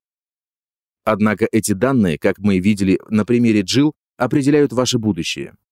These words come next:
Но есть ли здесь вообще что-то, что можно измерять? Реален ли потенциал в принципе? Действительно ли мы считаем, что у людей есть черта, которая позволяет немногим избранным счастливчикам развиваться и учиться больше и лучше, чем прочим,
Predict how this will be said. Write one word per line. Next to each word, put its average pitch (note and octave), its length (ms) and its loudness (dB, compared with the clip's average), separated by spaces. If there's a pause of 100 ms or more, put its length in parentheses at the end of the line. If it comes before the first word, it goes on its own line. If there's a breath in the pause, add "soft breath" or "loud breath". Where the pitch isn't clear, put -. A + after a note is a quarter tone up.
(380)
Но G#2+ 140 2
есть C#3 300 2
ли C3+ 100 0
здесь B2 280 0
вообще B2 300 0
что-то, D#3+ 340 0
что A2 180 0
можно A2 320 2
измерять? B2+ 440 0 (260)
Реален C3+ 440 2
ли B2 140 4
потенциал A2 560 0
в - 80 -18
принципе? A#2 540 -2 (540)
Действительно B2+ 680 0
ли A#2+ 100 4
мы A#2+ 120 2
считаем, C3+ 360 -2
что A#2+ 160 0
у A#2 140 0
людей A2+ 260 2
есть A2+ 220 0
черта, C3+ 320 0
которая A#2+ 300 0
позволяет A2+ 420 0
немногим A#2 420 2
избранным A2 480 0
счастливчикам A2+ 640 -2 (220)
развиваться C3 580 0
и B2+ 40 2
учиться B2 380 0
больше C#3 340 -2
и B2 120 0
лучше, A#2 380 0 (180)
чем C3 280 0
прочим, B2+ 380 0